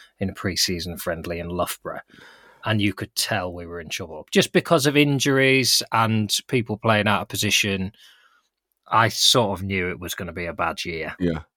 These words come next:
Speaker 2: Okay, well, maybe, I mean, my general view is you would have thought that anyway 'cause you're a pessimist.
Speaker 1: That's
Speaker 2: And
Speaker 1: true. I've never wanted anything to go well.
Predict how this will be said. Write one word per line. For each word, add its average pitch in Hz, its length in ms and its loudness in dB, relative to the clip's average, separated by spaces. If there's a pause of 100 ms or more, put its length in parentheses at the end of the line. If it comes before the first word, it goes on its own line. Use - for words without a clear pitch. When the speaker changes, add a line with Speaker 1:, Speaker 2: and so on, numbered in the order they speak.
(160)
Speaker 2:
Okay, 95 240 2
well, 98 120 6
maybe, 107 260 6 (120)
I - 40 2
mean, 120 160 6
my 127 140 8
general 117 300 6
view 92 180 4
is 85 240 2 (440)
you 107 160 8
would 98 100 6
have 95 100 2
thought - 260 6
that 87 160 2
anyway 82 420 4
'cause 82 240 2
you're 85 180 6
a 78 60 2
pessimist. - 760 0 (640)
Speaker 1:
That's 165 300 6
Speaker 2:
And 160 80 4
Speaker 1:
true. 185 320 4
I've 165 240 4
never 139 280 -2
wanted 131 360 -4
anything 123 400 -4
to 113 120 -4
go 110 180 0
well. 92 320 0